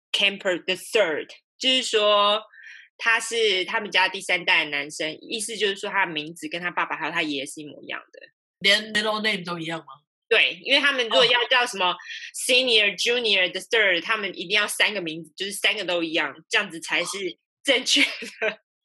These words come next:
Speaker 2: 才是正确的
Speaker 1: 正确的传承。
Speaker 2: third 的用法就对了。
Speaker 1: 没错，因为像汤姆斯他也是啊，他，他爸爸跟他，就是我老公汤姆斯，他，他爸爸跟他爷爷跟他的名字是一模一样的。而且你知道，像在信用卡，他们根本就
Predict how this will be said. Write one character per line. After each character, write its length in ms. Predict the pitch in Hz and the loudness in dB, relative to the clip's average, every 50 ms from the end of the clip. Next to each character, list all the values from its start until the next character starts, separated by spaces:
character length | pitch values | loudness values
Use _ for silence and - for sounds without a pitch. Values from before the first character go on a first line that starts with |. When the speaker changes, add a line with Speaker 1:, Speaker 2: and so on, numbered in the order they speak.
| _ _ _ - - - - - - - - - - 381 330 | _ _ _ -10 -8 -4 -4 -2 -2 -2 -2 -2 -2 -2 0
Speaker 2:
才 180 | 349 269 302 339 | 2 2 4 4
是 100 | 311 - | 2 4
正 20 | - | 4
确 140 | 302 311 | 4 6
的 80 | 262 247 | 6 4
Speaker 1:
正 0 | |
确 160 | 240 - - 220 | 2 2 2 2
的 60 | 220 | 4
传 0 | |
承。 100 | 226 214 | 4 2
Speaker 2:
third 600 | 202 165 165 175 - 247 247 226 220 - 196 190 | 2 2 0 0 2 2 2 2 2 0 -6 -6
的 100 | 202 170 | -4 0
用 260 | 196 233 226 190 190 - | 0 0 0 0 -4 -4
法 220 | - 175 160 170 | 0 0 0 0
就 140 | 165 165 165 | -2 -4 -6
对 120 | 165 170 | -6 -6
了。 120 | 160 143 - - - _ _ | -6 -6 -8 -12 -20 _ _
Speaker 1:
没 160 | 233 240 247 | 2 2 2
错， 200 | 269 - 339 277 | 2 2 2 4
因 60 | 269 302 | 6 6
为 140 | 320 330 | 6 6
像 120 | 320 381 302 | 4 2 2
汤 160 | 320 330 285 | 2 0 0
姆 80 | 262 247 | -2 -2
斯 120 | - 311 | 0 2
他 100 | 262 233 | 4 4
也 80 | 190 190 | 2 2
是 160 | - - 220 | 0 2 4
啊， 220 | 208 185 185 196 | 4 4 4 2
他， 180 | 208 - 240 226 - - _ _ | 2 0 0 -2 -2 -6 _ _
他 140 | - - 247 | -4 -4 0
爸 200 | - 254 - 220 | 2 4 4 4
爸 160 | 208 190 185 | 4 2 2
跟 160 | 190 208 208 | 2 0 -2
他， 300 | 214 214 196 196 196 185 - - | 0 2 2 4 4 2 0 -2
就 120 | - - | -8 -6
是 80 | 226 247 | -2 0
我 120 | 202 185 | 2 2
老 180 | 175 156 151 151 | 2 2 0 0
公 260 | 156 165 160 165 170 | -2 -6 -6 -6 -8
汤 180 | - 180 175 | -6 -6 -6
姆 100 | 170 156 | -6 -6
斯， 100 | 156 - | -10 -4
他， 140 | - 196 208 202 170 - _ _ | 0 0 0 0 -2 -8 _ _
他 120 | - 226 226 - _ - | -6 -6 -6 -4 _ 0
爸 140 | 226 220 | 0 2
爸 160 | - 185 170 165 | 4 2 2 2
跟 160 | 190 196 196 | 0 -4 -2
他 120 | 190 202 | -2 -2
爷 260 | 208 170 165 160 160 | -2 0 -2 -2 -2
爷 340 | 170 165 165 151 - - - _ _ _ _ _ _ _ _ - | -2 -4 -4 -4 -4 -6 -8 _ _ _ _ _ _ _ _ -4
跟 120 | - 220 | -4 -2
他 140 | 220 226 220 | 0 0 0
的 20 | 190 | 0
名 160 | 180 170 175 | -2 -8 -12
字 100 | - - - | -14 -16 -16
是 140 | - - 220 | -12 -12 -12
一 160 | - - 226 | -10 -10 -10
模 240 | 196 185 170 151 156 | -8 -8 -8 -8 -8
一 60 | 156 | -6
样 180 | 147 165 151 - - - | -4 -4 -4 -4 -8 -16
的。 100 | - - _ _ _ _ _ _ _ _ _ _ _ _ _ _ _ _ - | -20 -20 _ _ _ _ _ _ _ _ _ _ _ _ _ _ _ _ -4
而 120 | - 220 | -4 -2
且 160 | 226 262 262 | 0 2 2
你 180 | 226 208 190 175 | 2 0 -2 -2
知 60 | - | 0
道， 100 | 247 262 | 0 0
像 200 | 277 285 262 247 | 2 0 0 0
在 100 | 254 254 | 0 -2
信 160 | 269 - 262 | -2 0 0
用 100 | 240 233 | -2 -2
卡， 120 | 226 220 175 | -2 -6 -8
他 140 | 196 220 208 | -6 -6 -8
们 100 | 190 185 | -6 -6
根 160 | 220 208 202 | -6 -6 -4
本 100 | 196 175 | -4 -6
就 100 | 196 | -6